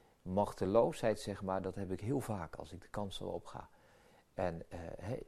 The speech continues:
zeker als je de gemeente kent of bepaalde, eh, personen concreet kent, dan weet ik, deze mensen willen niet. Hè, die zijn, zover ik helaas kan zien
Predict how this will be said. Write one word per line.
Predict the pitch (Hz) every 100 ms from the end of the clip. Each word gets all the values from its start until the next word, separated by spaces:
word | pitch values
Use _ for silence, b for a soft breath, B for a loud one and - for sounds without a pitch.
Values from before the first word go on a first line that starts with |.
| - -
zeker | - 143 139 127
als | 113
je | 104
de | 101
gemeente | 98 101 95 92
kent | - 143 160 160
of | 78 - -
bepaalde, | - 92 101 101 92 90 b b b b b -
eh, | 101 92 -
personen | 98 143 147 139
concreet | 113 101 - 110
kent, | - 104 92
dan | 92 87 85
weet | 104 123
ik, | 95 90
deze | 95 87
mensen | 90 92 - - b b b b
willen | - 82 104 113 85
niet. | 73 - - -
Hè, | 87 95
die | 87
zijn, | 107 92 85 - b b
zover | - 85 95
ik | 107 110
helaas | 101 101 98
kan | 104
zien | 98 95